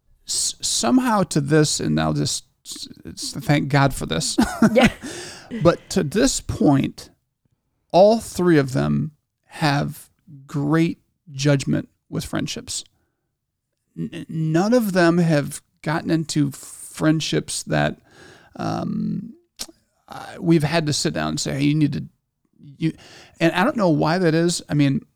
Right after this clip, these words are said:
Speaker 1: you know Sarah, my wife,
Speaker 2: Mm-hmm.
Speaker 1: she's, we, and, and you know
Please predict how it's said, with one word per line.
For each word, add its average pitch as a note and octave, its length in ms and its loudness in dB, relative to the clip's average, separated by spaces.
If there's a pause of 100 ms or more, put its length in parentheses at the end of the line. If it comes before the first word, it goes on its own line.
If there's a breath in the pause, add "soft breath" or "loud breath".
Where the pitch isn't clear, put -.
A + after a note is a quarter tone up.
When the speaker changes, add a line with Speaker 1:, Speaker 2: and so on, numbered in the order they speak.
(340)
Speaker 1:
you D#3+ 160 -4
know C#4+ 160 2
Sarah, - 380 -2
my C#2+ 160 -2
wife, - 260 -4
Speaker 2:
Mm-hmm. G#3 280 4
Speaker 1:
she's, - 240 0 (560 soft breath)
we, D#3 140 2 (220)
and, C#3+ 160 -2
and D3+ 140 0
you D#3 60 8
know C#3+ 200 4